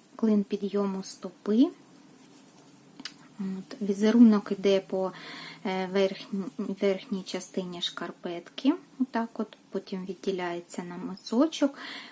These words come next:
а по нижній, е, е, частині шкарпетки лицьова гладь. От. Такі шкарпеточки, це вони зв'язані,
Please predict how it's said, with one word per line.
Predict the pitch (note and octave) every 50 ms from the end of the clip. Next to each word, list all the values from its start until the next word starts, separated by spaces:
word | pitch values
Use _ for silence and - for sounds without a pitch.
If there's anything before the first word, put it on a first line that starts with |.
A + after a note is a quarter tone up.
| - - -
а | G3 F#3+
по | - - F#3+
нижній, | F#3 F#3+ G#3 C4 D4+ C#4+ C4 B3+ B3+ A#3+ B3 A#3 A#3+ -
е, | G#3+
е, | G#3 G3+ G3+ G3+ A3+ A#3+ B3+ G#3 - - - - -
частині | - - A3 G#3 - - - G#3+ G#3 G#3 G3+ G3
шкарпетки | - - - F#3+ F#3+ G3 - - G3 F#3+ F#3+ - - - - F#3+ G3 F#3+ - - - - - - - - A3
лицьова | G3 - - - G3 F#3 G3 G3+ G#3+ G#3 F#3+
гладь. | F3+ F3 F#3+ - - - - - - - - - - - - - - - - - - - - - _ _ _ - _ - - _ - - _ _ _ _ - - - - - - - - - - - - - - - - _ - - - -
От. | - - F#3+ F3 E3+ E3 - _ - - - - - - - - - - -
Такі | - G3+ - - - F#3+
шкарпеточки, | - - - - F3 - - - G3+ A3+ C4 - D#4+ - - - - A#3
це | A3+ - - - A#3+ B3+ B3
вони | G#3+ G#3+ G#3+ G#3 G#3 G3+
зв'язані, | G3 G3 F#3+ G#3 G#3+ A3 G#3 - G3 F#3+ F#3 F#3+ F#3